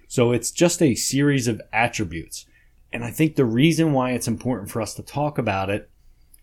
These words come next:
is A, it can help the planning function, but B, it's incredibly critical to make this clean. You, you don't want five different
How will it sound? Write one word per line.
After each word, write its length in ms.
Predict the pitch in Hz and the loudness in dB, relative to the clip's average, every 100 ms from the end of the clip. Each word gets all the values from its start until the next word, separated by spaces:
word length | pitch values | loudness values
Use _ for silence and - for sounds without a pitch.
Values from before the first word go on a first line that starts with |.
| _ | _
is 220 | 113 98 - | 0 0 2
A, 220 | 127 139 | 2 2
it 100 | - | 0
can 100 | 110 | -4
help 300 | 82 123 - | -2 -2 -2
the 60 | 117 | -6
planning 400 | - 110 92 82 | -2 -2 -2 -6
function, 440 | 87 82 - 127 - - - _ | -10 -10 -8 -8 -10 -20 -20 _
but 240 | 107 90 - | -6 -2 4
B, 240 | 170 147 | 6 6
it's 140 | 104 | 2
incredibly 680 | 104 95 - 147 170 170 165 | -2 -6 -6 -4 0 4 4
critical 880 | - - 156 165 147 113 104 101 - _ _ - | 4 0 2 4 2 0 0 -2 -6 _ _ -6
to 120 | 104 | -2
make 380 | 101 117 143 - 110 | 0 0 0 -6 -4
this 480 | 120 123 - - - _ - | -2 -2 -6 -12 -18 _ -16
clean. 560 | - 117 113 95 69 - _ _ _ _ _ | -6 0 2 2 -2 -14 _ _ _ _ _
You, 180 | 113 123 | -2 -2
you 160 | - 127 | 0 2
don't 200 | 139 139 | 2 2
want 280 | 139 131 - | 0 -2 -4
five 480 | - 123 120 127 113 | -4 -2 0 -2 -2
different 400 | 120 120 110 | -2 -2 -6